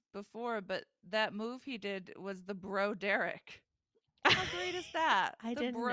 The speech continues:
Speaker 2: know that
Speaker 1: Derek.
Speaker 2: either. I'm glad that you heard that because I was like, "Did I hear that right? The Bro
Speaker 1: Yeah.
Speaker 2: Derek?" Like, nobody knows who Bo Derek even is anymore.
Speaker 1: It's, it's a very dated reference, but I respect the hell
Speaker 2: It was
Speaker 1: out of it.
Speaker 2: amazing. Like, so dated. <laughs>
Speaker 1: Mm-hmm.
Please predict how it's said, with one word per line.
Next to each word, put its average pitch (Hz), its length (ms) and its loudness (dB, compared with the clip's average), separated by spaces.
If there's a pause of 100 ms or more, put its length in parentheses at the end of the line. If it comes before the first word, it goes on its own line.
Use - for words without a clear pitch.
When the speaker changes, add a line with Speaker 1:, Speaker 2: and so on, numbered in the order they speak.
Speaker 2:
know 240 60 0
that 214 120 0
Speaker 1:
Derek. 165 300 2
Speaker 2:
either. 254 280 -2 (540)
I'm 285 220 6
glad 339 240 4
that 453 120 6
you 339 120 6
heard 311 260 2
that 220 200 2
because 302 260 2
I 254 160 -2
was 302 240 -2
like, 254 320 -2 (160)
"Did 220 160 -2
I 214 140 -4
hear 196 420 -4
that 247 80 -4
right? 403 460 -2 (120)
The 277 120 2
Bro 220 400 2
Speaker 1:
Yeah. 269 260 8
Speaker 2:
Derek?" 240 220 2
Like, 302 180 2
nobody 392 440 4
knows 254 280 2
who 320 140 2
Bo 208 260 4
Derek 247 400 0
even 240 240 -2
is 208 260 -2
anymore. 175 600 -6 (600)
Speaker 1:
It's, - 320 -4
it's 269 200 -2
a 302 120 -6
very 262 340 0
dated 214 500 0
reference, 202 440 -4
but 190 140 -10
I 180 80 -2
respect 185 500 -6
the 175 80 -8
hell 175 160 -10
Speaker 2:
It 180 40 -2
was 220 120 0
Speaker 1:
out 220 80 2
of 170 100 -4
it. - 40 -4
Speaker 2:
amazing. 170 540 -2
Like, 220 180 2
so 262 380 4
dated. 180 440 0
<laughs> 605 40 -14 (640)
Speaker 1:
Mm-hmm. 208 240 -6